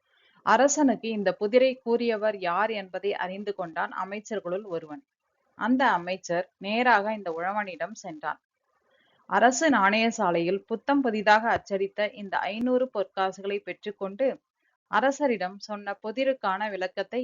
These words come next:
என்னிடம் கூறு" என்றான் அமைச்சர். கண்ணை பறிக்கும் ஒளியுடன் கூடிய பொற்காசுகளை கண்ட உழவன்,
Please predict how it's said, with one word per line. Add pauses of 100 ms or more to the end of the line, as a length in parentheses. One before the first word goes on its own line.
என்னிடம்
கூறு"
என்றான் (260)
அமைச்சர். (720)
கண்ணை
பறிக்கும்
ஒளியுடன்
கூடிய (120)
பொற்காசுகளை (200)
கண்ட (180)
உழவன்,